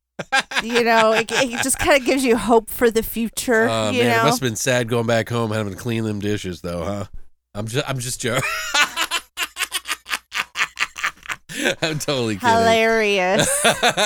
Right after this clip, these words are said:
Speaker 2: You know what's really funny to me, though, is, like, you know, I joke, of course, guys, but, like, um, I, I, I've seen a lot of people that are really upset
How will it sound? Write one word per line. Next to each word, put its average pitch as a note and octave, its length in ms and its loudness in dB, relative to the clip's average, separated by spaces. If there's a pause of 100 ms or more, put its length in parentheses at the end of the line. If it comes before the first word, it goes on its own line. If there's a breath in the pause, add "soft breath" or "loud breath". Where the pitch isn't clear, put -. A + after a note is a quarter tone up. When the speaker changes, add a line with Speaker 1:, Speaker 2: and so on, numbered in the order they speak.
(460 loud breath)
Speaker 2:
You F#3 200 0
know G#3 100 2
what's E3+ 220 -2
really D3 240 4
funny C3+ 280 2
to A2 80 -2
me, A2 180 2
though, G2+ 240 0
is, F#2+ 220 -2
like, F#2+ 360 -2
you A2+ 240 -10
know, G#2+ 80 -6
I A#2 120 0
joke, A#2 320 0
of G#2 140 -2
course, G2+ 320 0
guys, F2 380 -2
but, F#2+ 280 -6
like, G2 340 -8 (340)
um, G2+ 560 0
I, C3 220 -4
I, D3 240 -6 (100)
I've C#3 120 -2
seen A3+ 220 -2
a A3+ 40 0
lot F#3 160 2
of B2+ 60 -4
people C#3 220 0
that A#2 100 2
are G#2 40 0
really B2 240 0
upset G#2 480 -6